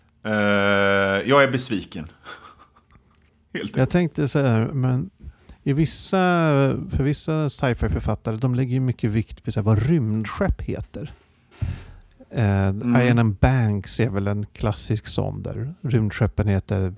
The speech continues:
Speaker 2: fan vet jag, känslan av
Speaker 1: Mm.
Speaker 2: besvikelse eller så här, det regnar på mina ögonlock. Så här, massa poetiska namn.
Speaker 1: Mm.
Speaker 2: Men, eh, här har ju rymdskeppen, det fi-, dels finns det ingen linje i vad de heter, hur de, deras namn är.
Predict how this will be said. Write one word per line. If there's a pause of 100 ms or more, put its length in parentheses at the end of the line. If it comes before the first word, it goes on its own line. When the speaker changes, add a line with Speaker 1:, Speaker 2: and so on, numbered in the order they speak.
Speaker 2:
fan
vet
jag, (540)
känslan
av
Speaker 1:
Mm.
Speaker 2:
besvikelse
eller
så
här, (340)
det
regnar
på
mina
ögonlock. (180)
Så
här,
massa
poetiska
namn. (240)
Speaker 1:
Mm. (240)
Speaker 2:
Men,
eh, (200)
här
har
ju
rymdskeppen,
det
fi-,
dels
finns
det
ingen
linje
i
vad
de
heter,
hur
de,
deras
namn
är.